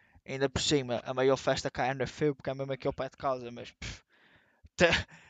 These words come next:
a, a, a, a probabilidade de um gajo ser assaltado a vir para casa é gigante. Que ali na Feu passa sempre merda, no fim desfeu por cafés e tudo mais, há sempre asneira, por isso.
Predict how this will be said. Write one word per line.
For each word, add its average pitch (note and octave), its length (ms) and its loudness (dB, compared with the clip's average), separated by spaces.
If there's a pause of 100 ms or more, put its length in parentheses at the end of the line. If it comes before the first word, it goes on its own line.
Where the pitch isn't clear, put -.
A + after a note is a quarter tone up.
(180)
a, D3+ 140 12 (100)
a, D#3 400 12
a, C3+ 60 2 (380)
a D#3 80 6
probabilidade D#3+ 640 8
de D#3 40 4
um D3+ 80 2
gajo D3+ 200 8
ser D#3 80 6
assaltado D3 440 6
a D3 40 6
vir D3 120 2
para C#3+ 140 -2
casa C#3+ 240 6
é - 20 6
gigante. D3+ 560 8 (680)
Que - 80 0
ali C3+ 160 2
na C3 120 4
Feu C3 200 2
passa B2+ 240 0
sempre C#3 260 -2
merda, C#3 480 2 (160)
no C3+ 140 -10
fim B2+ 260 -8
desfeu - 260 -8
por - 100 -18
cafés C3+ 520 -2
e C#3 80 -12
tudo B2+ 200 -18
mais, B2+ 280 -8
há B2 80 -10
sempre C3+ 320 -10
asneira, C#3+ 420 -6
por C#3 160 -6
isso. D3 240 -10